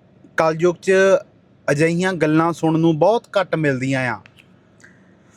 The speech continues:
ਸਾਡੇ ਹੁਸ਼ਿਆਰਪੁਰ ਡਿਸਟ੍ਰਿਕਟ ਦੇ ਵਿੱਚ ਦਤਾਰਪੁਰ ਦੇ ਕੋਲ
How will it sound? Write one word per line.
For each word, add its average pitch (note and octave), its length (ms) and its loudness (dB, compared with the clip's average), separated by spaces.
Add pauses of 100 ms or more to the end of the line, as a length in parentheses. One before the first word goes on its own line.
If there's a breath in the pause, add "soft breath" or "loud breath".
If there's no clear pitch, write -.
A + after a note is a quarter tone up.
(120 soft breath)
ਸਾਡੇ E3+ 360 0
ਹੁਸ਼ਿਆਰਪੁਰ E3+ 640 -2
ਡਿਸਟ੍ਰਿਕਟ E3 460 -2
ਦੇ F3 120 0
ਵਿੱਚ E3 280 -4
ਦਤਾਰਪੁਰ D3 680 0
ਦੇ D#3+ 180 -2
ਕੋਲ D3 400 0